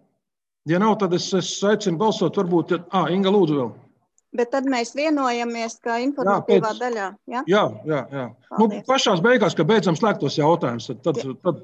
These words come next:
Speaker 1: tad, ja?
Speaker 2: Jā.
Speaker 1: Nu, informatīvā daļa mums ir tā, ko sociālās dienas sniegs pirms slēgtās daļas, kad beidzam slēgto daļu, tad par šo jautājumu.
Speaker 2: Paldies.
Speaker 1: Ja? Jā. Ē, vai, vai par dienas darba kārtību ir jautājumi? Ja nav, tad es aicinātu, varbūt mēs varam balsot par visiem trim, em,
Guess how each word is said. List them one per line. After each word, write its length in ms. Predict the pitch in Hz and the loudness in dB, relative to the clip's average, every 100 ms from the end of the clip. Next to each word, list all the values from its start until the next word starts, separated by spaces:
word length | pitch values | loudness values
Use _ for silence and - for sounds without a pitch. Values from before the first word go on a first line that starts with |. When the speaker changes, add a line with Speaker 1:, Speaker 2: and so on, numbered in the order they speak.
| - | -2
Speaker 1:
tad, 240 | 175 - _ - | -2 -2 _ -4
ja? 140 | 170 190 | -4 -2
Speaker 2:
Jā. 80 | 156 | -2
Speaker 1:
Nu, 80 | 165 220 | 0 -2
informatīvā 540 | 208 180 170 170 160 | -2 -6 -2 0 2
daļa 160 | 185 165 | 2 0
mums 160 | 160 | -2
ir 60 | 160 | -4
tā, 160 | 180 185 | -2 -2
ko 60 | 160 | -2
sociālās 480 | 214 202 175 156 | -4 -2 0 0
dienas 300 | 160 175 147 - | -2 -4 -4 -2
sniegs 300 | 185 - - | -2 -2 -4
pirms 300 | 196 147 - _ - | -4 -2 -6 _ -4
slēgtās 400 | 156 - 117 110 | -4 -4 -8 -6
daļas, 240 | 123 - | -6 -6
kad 80 | 139 | -2
beidzam 240 | 175 147 | 0 -2
slēgto 380 | - 170 - 127 | -2 -4 -4 -6
daļu, 160 | 190 165 | -4 -6
tad 100 | 160 | -8
par 140 | 151 | -8
šo 140 | 160 156 | -4 -2
jautājumu. 480 | 160 151 107 113 98 _ _ _ _ _ _ _ _ _ _ _ _ _ 214 - _ | -2 -4 -12 -16 -20 _ _ _ _ _ _ _ _ _ _ _ _ _ -20 -20 _
Speaker 2:
Paldies. 320 | 202 - 180 180 | -20 -18 -10 -4
Speaker 1:
Ja? 140 | 214 - _ _ _ _ _ | -4 -6 _ _ _ _ _
Jā. 120 | 139 123 107 _ _ _ - | -10 -10 -12 _ _ _ -4
Ē, 400 | 165 156 123 147 | 0 0 0 -2
vai, 180 | 170 208 170 | 0 2 2
vai 200 | 185 208 | 0 0
par 240 | 196 160 | 0 0
dienas 240 | 196 185 - | 0 0 -4
darba 240 | - 220 156 | -2 -2 0
kārtību 400 | 190 180 165 190 | -2 0 0 2
ir 80 | 208 | 2
jautājumi? 480 | 214 214 180 160 - - _ _ _ _ _ _ _ _ _ | 2 0 -2 -2 -6 -16 _ _ _ _ _ _ _ _ _
Ja 100 | 151 | -4
nav, 220 | 175 220 208 | 0 0 0
tad 160 | 190 | -2
es 80 | 170 | -2
aicinātu, 560 | 220 220 196 175 160 196 | -2 -2 -2 -2 -2 -2
varbūt 240 | 180 156 | -2 -2
mēs 160 | 160 202 | -2 -2
varam 160 | 175 | -2
balsot 400 | 156 190 170 147 | -2 -2 -2 -4
par 80 | 156 | -2
visiem 320 | 180 190 151 | -2 -2 -4
trim, 240 | 139 190 151 | -2 -4 -2
em, 840 | 156 147 147 151 151 151 151 196 | -4 -4 -6 -8 -8 -10 -10 -14